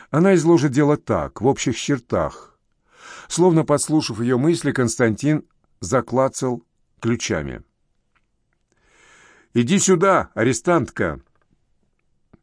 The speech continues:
Изобразив обиду, Зорина неторопливо вышла в прихожую. "Не сердишься на меня?" "Сержусь".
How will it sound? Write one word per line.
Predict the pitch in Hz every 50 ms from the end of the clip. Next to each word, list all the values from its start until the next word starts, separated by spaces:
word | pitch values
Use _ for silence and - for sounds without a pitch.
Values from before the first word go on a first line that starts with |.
| _ _
Изобразив | - 123 123 147 127 139 139 120 127 147 - -
обиду, | 127 123 120 170 170 117 104 101
Зорина | 92 101 147 151 143 135 131 127 120 107 - - _ _ _ _ -
неторопливо | 123 123 - 135 127 123 - 117 147 147 139 117
вышла | 104 127 113 - 120 117 113 104
в | - _ _
прихожую. | - 127 117 - 113 101 90 82 92 87 82 69 - _ _ _ _ _ _ _ _ _ _ _ _ _ _ _ _ _ _ _ _ _ _ _ _ _ -
"Не | 110 127 120
сердишься | - 180 196 180 160 170 170 - - 117
на | 107
меня?" | 107 104 98 92 85 71 62 - _ _ _ _ _ _ _ _ _ _ _ _
"Сержусь". | - - 131 139 160 175 101 101 107 110 110 - - - -